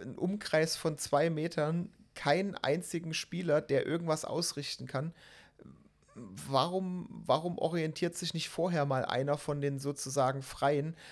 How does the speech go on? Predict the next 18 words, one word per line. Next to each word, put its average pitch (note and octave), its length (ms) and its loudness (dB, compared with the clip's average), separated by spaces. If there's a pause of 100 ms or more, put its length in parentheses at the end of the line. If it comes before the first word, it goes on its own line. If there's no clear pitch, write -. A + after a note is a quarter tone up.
(120)
Also B2+ 320 4
in C3+ 140 0
dem D3 180 2
Fall, D3 520 4 (100)
ähm, C3 300 -2 (800)
Preto E3+ 600 2
oder C#3+ 280 6
Sch-, - 200 -2
oder C#3 300 4 (160)
Burns, E3 380 6
die D3 160 0
halt C#3 180 2
beide D3+ 280 4
auf - 120 -2
den C#3 140 -4
gleichen C#3 320 0
Spieler D#3 380 -2
gehen. B2 220 -4